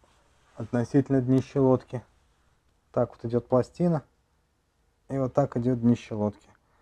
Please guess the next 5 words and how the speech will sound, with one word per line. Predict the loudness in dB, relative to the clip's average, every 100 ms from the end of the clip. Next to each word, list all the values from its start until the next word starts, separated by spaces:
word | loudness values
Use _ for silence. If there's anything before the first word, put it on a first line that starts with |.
| _ _ _ _ _ _ _ _ _ _ _ _ _ _ _ _ _ _ _ _ _ _ _ _ _ _
Ну, | -2 6
тоже | 8 8 4 -6 _ _
параллельно, | 6 8 8 8 6
в | 2
принципе. | 0 0 0 -2 -4